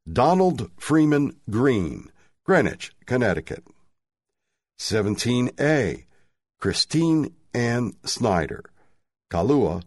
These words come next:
Hawaii. Seventeen C, Hilda Marson, Mount Olive, New Jersey. Seventeen D, Christian Adams,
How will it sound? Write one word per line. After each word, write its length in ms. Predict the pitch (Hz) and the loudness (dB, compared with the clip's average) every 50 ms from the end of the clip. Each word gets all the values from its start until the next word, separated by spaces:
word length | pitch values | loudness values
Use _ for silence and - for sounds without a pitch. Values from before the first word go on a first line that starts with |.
| _ _ _ | _ _ _
Hawaii. 640 | - 131 143 135 127 120 104 90 78 71 65 - - - _ _ _ _ _ _ _ _ _ _ _ _ _ _ _ _ _ - | -2 0 2 4 4 4 4 2 0 -2 -6 -10 -14 -18 _ _ _ _ _ _ _ _ _ _ _ _ _ _ _ _ _ -6
Seventeen 800 | - - 139 131 131 131 123 - - 156 165 160 143 120 104 | 0 0 2 2 2 0 0 -2 0 0 2 2 2 2 0
C, 440 | - - - - 110 104 120 139 131 - - - - - - - _ _ | -2 -2 -2 0 0 0 0 -2 -4 -8 -12 -20 -20 -20 -20 -20 _ _
Hilda 380 | - 180 196 196 190 170 190 175 | 4 6 6 6 6 4 4 4
Marson, 600 | 175 180 175 170 143 104 - - - - - - _ _ _ _ _ _ _ _ - | 4 4 4 4 2 2 0 -4 -6 -8 -8 -12 _ _ _ _ _ _ _ _ -4
Mount 280 | 76 80 87 101 131 | -2 -2 0 0 0
Olive, 500 | 147 151 165 165 156 104 80 - - - - _ _ | 0 2 2 2 2 0 -2 -4 -8 -14 -20 _ _
New 160 | 117 110 107 | -4 -2 -2
Jersey. 520 | 101 131 139 131 104 - 67 62 - - - _ _ _ _ _ _ _ _ _ _ _ _ _ _ _ _ _ _ _ _ _ _ _ - | 2 2 2 4 2 0 -2 -8 -12 -16 -20 _ _ _ _ _ _ _ _ _ _ _ _ _ _ _ _ _ _ _ _ _ _ _ -4
Seventeen 720 | - - 135 117 113 107 98 - 123 120 113 104 95 80 | 0 2 2 2 2 -2 -2 -2 -2 0 0 0 0 2
D, 400 | 95 143 156 113 110 113 110 - _ _ _ _ _ _ _ | 2 4 4 4 2 -2 -6 -10 _ _ _ _ _ _ _
Christian 560 | - 190 196 180 - - - 175 165 147 - - - | 0 2 2 2 0 0 0 0 0 0 -2 -2 0
Adams, 680 | 143 139 127 110 85 73 60 - - - - - - | 2 4 4 2 2 -2 -6 -8 -12 -12 -12 -12 -14